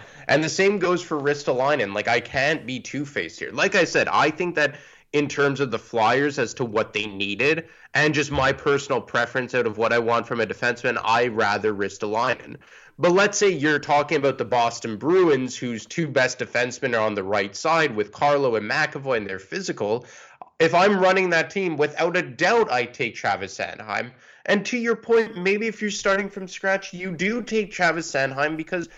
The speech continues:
you know, you do want a, a more well-rounded defenseman who can move the puck, who can theoretically be a guy who can exit the zone all on his own.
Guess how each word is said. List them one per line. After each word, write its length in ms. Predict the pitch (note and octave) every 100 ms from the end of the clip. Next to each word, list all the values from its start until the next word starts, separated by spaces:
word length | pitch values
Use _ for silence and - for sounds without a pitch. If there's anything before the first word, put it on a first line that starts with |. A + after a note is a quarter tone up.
| - _
you 100 | E3+
know, 120 | E3+
you 180 | F3+ F3
do 240 | C#3 G3
want 240 | G3+ F3 E3
a, 180 | D3 C3
a 60 |
more 260 | C3+ C3+ C#3+
well-rounded 640 | A#2 B2+ B2+ A#2 B2 B2
defenseman 600 | A2 - A#2 A2 A#2+ A2
who 140 | C#3 C#3
can 360 | - C#3 C#3
move 220 | C3+ B2+
the 100 | A#2
puck, 320 | - B2 A#2 -
who 80 |
can 180 | A#2 B2+
theoretically 1000 | - C3+ C#3+ B2+ C3 C3 C3 B2+ A#2+ A2+ - - _ A#2
be 200 | D3 C#3+
a 60 |
guy 280 | B2+ C3+ C3+
who 160 | B2+ B2
can 240 | D3+ A#2+
exit 360 | A#2 B2 A#2+ -
the 80 | A#2
zone 260 | B2 B2
all 300 | A2+ G#2+ A#2
on 120 | A2+ G#2+
his 180 | G#2
own. 360 | G#2+ G2 F2+